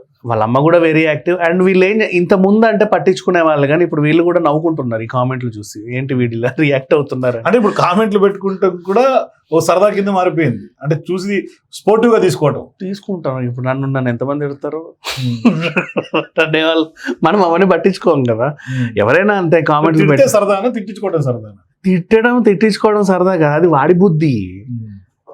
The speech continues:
Speaker 1: ఇప్పుడు వన్ సెకండ్ పోరా పంది అని నువ్వు ఓ బూతు మాట్లాడావు అన్నావంటే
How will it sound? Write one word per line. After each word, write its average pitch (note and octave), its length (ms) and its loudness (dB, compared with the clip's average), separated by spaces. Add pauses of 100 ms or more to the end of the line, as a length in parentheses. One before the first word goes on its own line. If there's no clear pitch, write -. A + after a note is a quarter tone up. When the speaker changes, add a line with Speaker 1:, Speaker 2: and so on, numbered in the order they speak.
(120)
Speaker 1:
ఇప్పుడు B2+ 560 0
వన్ A#2+ 160 -6
సెకండ్ C#3 360 -2
పోరా C3+ 260 0
పంది D#3 540 0 (480)
అని C#3+ 100 0
నువ్వు D3+ 180 4
ఓ C3+ 100 0
బూతు D3 220 2
మాట్లాడావు D3+ 500 2
అన్నావంటే B2 800 -2